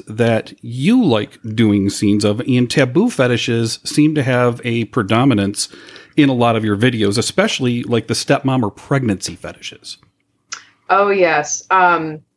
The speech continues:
Speaker 2: so taboo fetish is something that features heavily in my personal fantasy and sex life, as well as in my work.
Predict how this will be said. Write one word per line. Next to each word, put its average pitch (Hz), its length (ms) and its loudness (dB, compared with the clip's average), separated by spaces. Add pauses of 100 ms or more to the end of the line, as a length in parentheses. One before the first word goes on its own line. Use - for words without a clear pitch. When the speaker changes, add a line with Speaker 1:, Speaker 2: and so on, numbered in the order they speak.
(540)
Speaker 2:
so 202 260 0
taboo 269 400 0
fetish 208 380 -2
is 185 120 -6
something 175 420 -4
that 160 220 -8
features 160 480 -6
heavily 156 840 -4
in 151 180 -8
my 143 460 -4 (300)
personal 214 520 0
fantasy 156 540 -4
and 139 120 -8
sex - 320 -6
life, 139 380 -2 (520)
as 160 200 0
well 156 260 2
as 143 140 -2
in 143 140 -4
my 131 160 -6
work. 131 500 -6